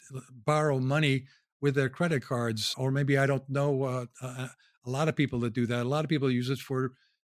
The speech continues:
uh, just convenience, and, and then they, they pay most of it off, or, or, uh, or a lot of it, or maybe all of it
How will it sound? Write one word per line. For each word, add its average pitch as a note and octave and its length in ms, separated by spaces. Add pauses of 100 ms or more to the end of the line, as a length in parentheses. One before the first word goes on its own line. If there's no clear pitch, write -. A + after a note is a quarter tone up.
(140)
uh, B2+ 40
just C#3 240
convenience, C#3+ 720
and, B2 300
and C3+ 120
then C#3 340
they, B2+ 120 (120)
they B2+ 100
pay D3 180
most C#3 300
of B2+ 80
it C3 80
off, C3+ 320 (420)
or, C3 180
or, B2+ 380
uh, B2+ 200
or A#2+ 340 (240)
a B2 40
lot B2+ 220
of C#3 80
it, D3 140
or A#2+ 100
maybe C3 240
all C#3 220
of D3 100
it A#2 220